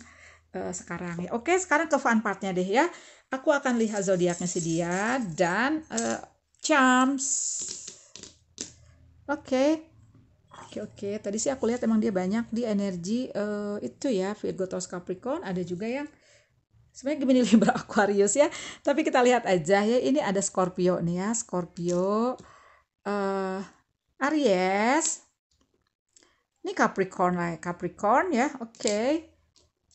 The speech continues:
Ini apa nih? Ini adalah, ini adalah Aquarius ya.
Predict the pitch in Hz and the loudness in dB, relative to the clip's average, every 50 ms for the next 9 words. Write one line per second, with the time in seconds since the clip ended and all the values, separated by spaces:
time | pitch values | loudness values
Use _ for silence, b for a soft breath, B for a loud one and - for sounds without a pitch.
0 | _ _ - 311 220 214 208 202 196 185 180 185 - 190 196 202 226 262 320 359 | _ _ -10 -8 -6 -6 -6 -6 -8 -10 -10 -10 -8 -6 -4 -2 0 0 0 -2
1 | 392 392 - _ _ _ _ _ _ _ _ _ _ _ _ _ _ _ _ _ | -4 -6 -10 _ _ _ _ _ _ _ _ _ _ _ _ _ _ _ _ _
2 | _ _ _ _ _ _ _ _ _ _ _ 359 _ _ _ _ _ _ _ _ | _ _ _ _ _ _ _ _ _ _ _ _ _ _ _ _ _ _ _ _
3 | _ _ _ _ _ _ _ _ _ _ _ _ _ _ _ _ _ _ _ _ | _ _ _ _ _ _ _ _ _ _ _ _ _ _ _ _ _ _ _ _
4 | _ _ _ - 240 247 247 269 262 - 220 208 185 202 196 196 190 185 185 196 | _ _ _ -2 0 2 2 2 2 0 -2 -2 0 0 0 0 0 -2 -2 0
5 | 208 233 277 311 320 320 - - _ _ _ _ _ _ _ _ _ _ _ _ | 0 2 2 2 2 0 -2 -8 _ _ _ _ _ _ _ _ _ _ _ _
6 | _ _ _ _ _ _ _ _ _ _ _ _ _ _ _ _ _ _ _ _ | _ _ _ _ _ _ _ _ _ _ _ _ _ _ _ _ _ _ _ _
7 | _ _ _ _ _ _ _ _ _ _ - - - - - - - - - _ | _ _ _ _ _ _ _ _ _ _ -20 -20 -20 -20 -20 -20 -20 -20 -20 _
8 | _ 214 226 247 262 220 180 185 180 202 - 202 - - - 180 175 180 175 170 | _ 0 2 2 2 2 2 0 0 0 -2 -6 -6 -4 -4 -4 -2 -2 -4 -4
9 | 170 170 - - 233 269 | -6 -6 -4 -2 -2 -2